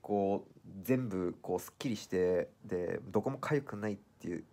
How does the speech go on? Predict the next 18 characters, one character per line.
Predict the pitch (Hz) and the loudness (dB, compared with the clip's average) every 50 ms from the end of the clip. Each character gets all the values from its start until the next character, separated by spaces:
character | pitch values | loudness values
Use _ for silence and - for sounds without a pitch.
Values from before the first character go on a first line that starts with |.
| - - - | -20 -20 -20
す | - - 107 | -12 -6 -4
べ | 101 - | -2 -2
す | - 117 | -2 -2
べ | 110 | -2
な | 104 110 | -2 0
肌 | - - 123 113 107 101 | 2 4 4 6 4 4
に | 95 92 87 - - - - - - - - | 2 -2 -8 -10 -14 -18 -18 -18 -20 -14 -2
な | - - - 185 | 2 6 6 8
る | 202 - | 6 6
こ | - 104 | 4 2
と | - - 98 | 2 2 2
な | 92 90 | 2 0
ん | 90 90 | 2 2
だ | 92 | 0
け | 85 92 85 | 0 2 2
ど、 | 87 92 92 95 95 92 90 87 90 90 92 95 - - - - - - - - - - - - - - - - - - - - | 2 4 4 6 6 6 4 4 4 2 0 -2 -6 -14 -20 -20 -20 -20 -20 -20 -20 -20 -20 -20 -20 -20 -20 -20 -20 -20 -14 -6
ま | 107 107 113 104 98 101 104 | 0 2 4 4 4 4 2
あ、 | 98 | 0